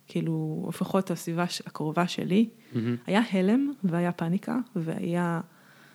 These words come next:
Speaker 1: כל מיני חלקים של הנפש שיצאו שם. אני לפחות הייתי באמת התקפי, בהתקפי פאניקה.
Speaker 2: מהמם.
Speaker 1: <clears throat> וכאילו, א-, אנשים מסביבי, שם הייתה איזה, היו <laughs> כל מיני דברים שקרו, הזויים יותר ופחות.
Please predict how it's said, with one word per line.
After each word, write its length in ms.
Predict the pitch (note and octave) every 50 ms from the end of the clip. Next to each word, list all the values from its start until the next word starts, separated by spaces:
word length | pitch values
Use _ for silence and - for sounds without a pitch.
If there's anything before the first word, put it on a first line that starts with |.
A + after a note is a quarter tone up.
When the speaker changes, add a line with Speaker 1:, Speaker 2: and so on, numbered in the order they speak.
| - _ _ _ _
Speaker 1:
כל 320 | - - - A3+ B3+ B3+
מיני 360 | A3+ G3+ F#3+ F#3 F#3 F3+ E3+ - D#3+ -
חלקים 420 | - - - F3+ F3 - - G3 F#3+
של 120 | - F#3+
הנפש 460 | F3 E3+ F3 F3+ F3+ - - F3 -
שיצאו 400 | - D#3+ D3+ - - - - F#3
שם. 240 | - - F3+ D#3+ D#3
אני 260 | D#3 E3 E3 F3 F#3
לפחות 320 | F3+ - F3 - - - -
הייתי 220 | E3 E3 - F3
באמת 340 | D#3+ E3 D#3+ F3 F3+ F3 -
התקפי, 240 | E3+ E3 - - - -
בהתקפי 420 | - F3 E3 - - F3 - G#3+ F#3
פאניקה. 360 | - - F#3+ G3 G3+ - C4+ C#4 - - - - - - - - - - - -
Speaker 2:
מהמם. 200 | A#2+ - C#4 D4 D4 - - F#4+ F#4 D#4 C4 A#3 G3+ - - -
Speaker 1:
<clears throat> 100 | G3+ F3
וכאילו, 560 | F#3 F3+ F3+ - G3+ F#3+ F#3+ F#3 F3+ F3 F3+ - - - - - - - - - - - - - - - _ _ _ _ _
א-, 80 | - - - - -
אנשים 500 | - G2 - G#3 G3 G3 - C4 B3+ B3
מסביבי, 1000 | B3+ B3 - G3 F#3+ F3+ F3+ A3 A#3 A#3 A3+ A3 G#3+ G3+ F#3+ F3+ F3 E3+ E3 D#3+ - -
שם 300 | - - - G3+ F3+ F3+
הייתה 320 | E3+ E3+ E3 E3+ A3+ A3
איזה, 300 | A#3 A3+ G3 F#3 F#3+ D#3 - -
היו 340 | - G3 G#3 C4 D#4 D#4+ C#4 -
<laughs> 80 | - - - -
כל 100 | - B3
מיני 140 | A3 A#3+ G#3
דברים 280 | F#3+ E3+ F3+ E3 E3
שקרו, 520 | E3+ - E3+ - - E3 E3 E3+ G#3 D#4 F4+ C4+ -
הזויים 420 | A#3 G3 F3+ D#3+ F3 E3+ F#3+ G#3+ G#3
יותר 340 | F3 E3+ - F#3 F#3+ G3
ופחות. 600 | F#3+ F#3+ - - - - G#3 A3+ C#4 C#4 - -